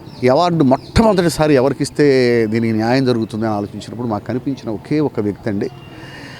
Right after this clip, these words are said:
మాధవరావు గారు, చేబ్రోలు మాధవరావు గారని.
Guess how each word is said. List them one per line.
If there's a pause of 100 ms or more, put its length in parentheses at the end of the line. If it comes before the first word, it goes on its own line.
(520)
మాధవరావు
గారు, (1300)
చేబ్రోలు
మాధవరావు
గారని.